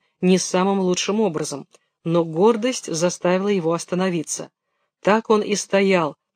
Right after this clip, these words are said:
высокая фигура в синем рваном халате. Но сердцу полковника не была свойственна жалость. Когда они поднялись на второй этаж, он сказал:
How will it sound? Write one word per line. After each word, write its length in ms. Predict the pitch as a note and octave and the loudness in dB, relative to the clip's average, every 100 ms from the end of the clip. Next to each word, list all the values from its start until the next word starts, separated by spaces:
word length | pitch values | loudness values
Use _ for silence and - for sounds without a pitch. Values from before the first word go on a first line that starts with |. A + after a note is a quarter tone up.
| _ | _
высокая 540 | D#3 F3 G3 F3 E3+ | -4 -2 0 0 0
фигура 640 | D#3+ - D3+ D#3 A3+ A#3 A#3 _ _ _ | -2 -4 -2 2 4 2 -2 _ _ _
в 80 | - | -10
синем 540 | - F#3+ G3 G#3 G#3 - | -4 0 0 0 -4 -4
рваном 460 | E3 D#3 D#3 D3+ | -2 0 -2 -6
халате. 640 | D#3 F3+ F3 D3 - C#3 _ _ _ _ _ _ _ _ _ _ _ _ _ _ _ _ _ _ | -4 0 0 -2 -8 -12 _ _ _ _ _ _ _ _ _ _ _ _ _ _ _ _ _ _
Но 140 | F3 G3 | 0 2
сердцу 420 | - C#4+ C#4+ C#4 | 2 -2 -2 0
полковника 840 | B3 A#3+ C4+ C#4 B3+ A#3+ A#3+ A#3 G3+ | 2 2 2 0 0 -2 0 0 0
не 200 | G#3 A3 | 0 2
была 300 | A#3+ C#4+ C4+ | 4 2 0
свойственна 680 | - F3+ F3 - E3+ F3 | -2 0 0 -2 -2 0
жалость. 600 | E3+ F3+ D#3+ D3 - - _ _ _ _ _ | 0 0 -2 -4 -12 -18 _ _ _ _ _
Когда 360 | - F3 E3+ B3+ | 0 0 2 0
они 140 | B3+ | 0
поднялись 480 | A3+ A3 G#3+ A#3+ - | -2 0 0 0 -2
на 80 | G#3 | -2
второй 340 | - G3 G#3+ | 0 2 2
этаж, 400 | F#3 G#3+ C#4 - | 2 0 0 -2
он 160 | F#3+ A3 | -2 -4
сказал: 600 | - A#3 A3+ G#3+ D#3 | -2 -4 0 0 0